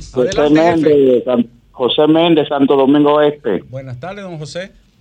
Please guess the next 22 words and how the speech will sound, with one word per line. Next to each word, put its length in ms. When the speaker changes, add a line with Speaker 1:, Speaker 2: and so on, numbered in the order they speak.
Speaker 1:
Aquí 420
mientras 560
otros 760
están 280
pidiendo 420
cuatro 460
años 300
más, 300
estamos 500
nosotros, 480
San 180
Isidro, 380
pasando 400
mucho 260
trabajo. 500
Speaker 2:
¿Qué 120
está 240
pasando 360
allá, 260
señor? 440
Speaker 1:
La 180
autopista. 960